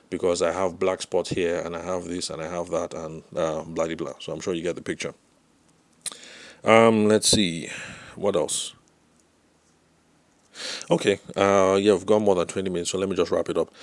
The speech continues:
Now, when people inquire, let's say you've done your job right, you've been doing this for, um, uh, a very long time, for some months or years, and then people reach out. What you do when people get out, reach out to you is not to start talking price immediately.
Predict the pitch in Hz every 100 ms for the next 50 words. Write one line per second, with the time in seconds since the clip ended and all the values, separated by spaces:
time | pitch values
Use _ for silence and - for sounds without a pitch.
0 | - - 101 131 139 123 120 104 131 113
1 | 90 - 101 110 - 107 95 87 95 95
2 | 82 95 92 90 90 87 85 90 98 87
3 | 87 82 85 82 87 - - 85 82 80
4 | - 78 - - - - - 78 78 78
5 | 53 - 101 95 90 87 87 85 - 85
6 | 87 82 76 - 90 92 87 87 90 87
7 | 87 82 92 90 87 - 80 76 - 123
8 | - 107 95 87 95 98 98 98 92 87
9 | 82 - - - - 101 95 90 87 87
10 | 80 98 98 - 92 - 85 90 87 85
11 | 82 87 85 80 76